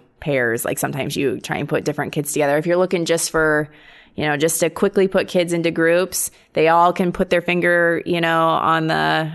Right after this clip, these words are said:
iPad. I don't, I don't know how many you can put on. I know I had all ten of my <laughs> fingers on at one time, like, pairing my fingers up, but, um, yeah, super fun and just quick. And I think kids would just kinda get a kick out of it. So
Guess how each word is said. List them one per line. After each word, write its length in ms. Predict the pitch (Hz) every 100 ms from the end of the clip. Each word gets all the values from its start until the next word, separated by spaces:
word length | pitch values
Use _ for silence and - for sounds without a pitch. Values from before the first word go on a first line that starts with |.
| -
iPad. 360 | 165 170 165
I 80 | 170
don't, 260 | 185 - - _
I 100 | 214
don't 140 | 277 254
know 100 | 233
how 140 | 226
many 160 | 214 214
you 60 |
can 120 | 202 196
put 160 | 196
on. 400 | 185 180 190 202 -
I 80 | 190
know 160 | 202
I 80 | 208
had 180 | 214 190
all 200 | - 180
ten 220 | 175 190
of 80 | 233
my 140 | 254 285
<laughs> 60 |
fingers 480 | 302 294 - - 226
on 160 | 233 240
at 120 | 214
one 180 | 233 233
time, 380 | 233 247 254
like, 220 | 233 151 - - - - _ -
pairing 240 | 220 220
my 60 | 202
fingers 340 | 233 240 247
up, 300 | 233 240 226 196
but, 320 | 175 156 -
um, 520 | 190 180 165 120 165 - _ - - _ _
yeah, 220 | 311 202
super 360 | 165 269 247 247
fun 500 | 247 240 233 233 226
and 320 | 170 160 160
just 300 | 220 233 - - - -
quick. 380 | - 302 262 254
And 120 | 196
I 80 | 165
think 200 | 165 175
kids 200 | 208 190
would 80 | 156
just 160 | 151 -
kinda 160 | 165
get 160 | 143 -
a 40 |
kick 200 | 139 -
out 120 | - -
of 60 |
it. 180 | - -
So 220 | - -